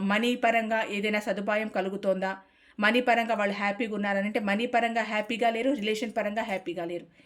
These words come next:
ఎందుకంటే ఇక్కడ మీరు చూపించిన ప్రేమ, కేరింగ్, ఫైనాన్స్ పరమైన నీడ్స్ అక్కడ థర్డ్ పార్టీ ఇవ్వట్లేదు మీ పర్సన్‌కి. ఇక్కడ మీ పర్సన్ మీతో మైండ్ గేమ్ ఆడుతూ ఉంటే అక్కడ థర్డ్ పార్టీ మీ పర్సన్‌తో మైండ్ గేమ్ ఆడుతున్నారు.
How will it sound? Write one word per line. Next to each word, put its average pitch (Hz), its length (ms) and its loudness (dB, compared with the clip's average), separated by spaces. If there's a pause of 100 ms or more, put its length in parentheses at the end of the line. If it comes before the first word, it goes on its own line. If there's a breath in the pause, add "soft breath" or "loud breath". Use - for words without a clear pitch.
(220 soft breath)
ఎందుకంటే 269 380 4
ఇక్కడ 247 300 4
మీరు 262 240 4
చూపించిన 254 600 0
ప్రేమ, 247 560 0
కేరింగ్, 233 460 0 (300 loud breath)
ఫైనాన్స్ 233 380 2
పరమైన 226 400 4
నీడ్స్ 233 420 2 (200)
అక్కడ 247 180 -2
థర్డ్ 240 280 0
పార్టీ 277 240 4
ఇవ్వట్లేదు 269 440 2
మీ 185 100 -6
పర్సన్‌కి. 175 480 -6 (1800)
ఇక్కడ 302 220 6
మీ 254 240 6
పర్సన్ 277 420 4
మీతో 277 280 6
మైండ్ 240 300 4
గేమ్ 226 200 4
ఆడుతూ 202 320 -2
ఉంటే 185 180 -2
అక్కడ 285 180 0
థర్డ్ 254 280 0
పార్టీ 254 480 0 (400 soft breath)
మీ 262 80 6
పర్సన్‌తో 285 460 4
మైండ్ 220 260 2
గేమ్ 190 200 -2
ఆడుతున్నారు. 170 480 -10